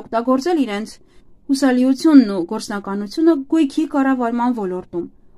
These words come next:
օգնելով անշարժ գույքի գնմանը, վաճառքին կամ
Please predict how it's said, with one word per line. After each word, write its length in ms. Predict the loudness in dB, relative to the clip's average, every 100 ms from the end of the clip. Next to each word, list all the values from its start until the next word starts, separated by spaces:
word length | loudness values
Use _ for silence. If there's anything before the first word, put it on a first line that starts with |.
| _
օգնելով 460 | -8 -2 2 4 4
անշարժ 380 | 2 0 0 -2
գույքի 340 | -4 -6 -4 -4
գնմանը, 560 | -2 -2 0 0 -2 -4
վաճառքին 680 | -4 -6 -6 -12 -2 -2 -2
կամ 180 | -2